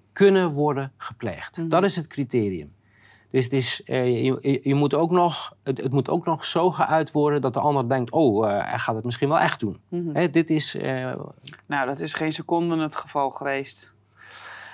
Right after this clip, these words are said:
Speaker 1: Eh, ja, dus dan, nog uit de jurisprudentie, hoe dat dan in die uitspraken staat, hè. "Voor een veroordeling ter zake van bedreiging met enig misdrijf tegen het leven gericht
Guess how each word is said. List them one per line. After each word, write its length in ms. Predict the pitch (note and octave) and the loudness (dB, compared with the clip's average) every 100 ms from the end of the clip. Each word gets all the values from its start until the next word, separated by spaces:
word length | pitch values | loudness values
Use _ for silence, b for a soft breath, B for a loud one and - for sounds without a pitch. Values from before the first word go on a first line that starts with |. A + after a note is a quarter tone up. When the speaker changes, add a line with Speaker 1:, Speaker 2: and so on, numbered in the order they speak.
| B B _ | B B _
Speaker 1:
Eh, 500 | - C#3 C3+ B2+ B2 | -2 0 2 2 2
ja, 80 | B2 | 0
dus 160 | C3 B2 | -2 -2
dan, 420 | C3 B2+ C3+ C3+ | -4 -4 -4 -4
nog 200 | D3 - | -2 -2
uit 120 | C#3 | -2
de 80 | C3+ | -2
jurisprudentie, 840 | C3+ C3 - B2+ C#3 D3 C#3 C#3 B2+ | 0 0 -2 -2 0 0 0 -2 0
hoe 120 | B2 | 0
dat 120 | A2+ | 2
dan 180 | B2 A#2+ | 0 0
in 120 | A#2 | 0
die 220 | A2+ A2 | 0 0
uitspraken 580 | A#2+ A#2+ - A#2 G#2 G#2+ | 0 -2 -2 -2 -2 -4
staat, 440 | - C#3 D3+ D#3 | -2 2 2 0
hè. 140 | D#3 E3 | -4 -6
"Voor 180 | - B2+ | -2 -4
een 60 | |
veroordeling 720 | A#2+ B2 - E3+ D#3+ D#3+ D3+ | -2 -4 0 0 2 0 -2
ter 100 | C3 | -6
zake 440 | A#2 C#3+ C3 A#2+ A2+ | -4 0 0 -2 -8
van 200 | - A2 | -6 -6
bedreiging 600 | G2+ - C#3+ D3 - A#2+ | -6 0 2 2 -2 -4
met 160 | A2 - - | -6 -8 0
enig 400 | G3 F#3 C#3 D3 | 4 4 0 -2
misdrijf 640 | D3 A#2+ B2+ A#2+ G#2+ - | -4 -2 0 2 0 -8
tegen 280 | A#2 F#2+ G2 | -8 -8 -8
het 100 | F#2+ | -6
leven 560 | G2+ B2+ E3+ E3+ F3+ | -2 2 2 2 -4
gericht 580 | C3+ D3 C#3 C3+ - | -6 -4 -2 -2 -6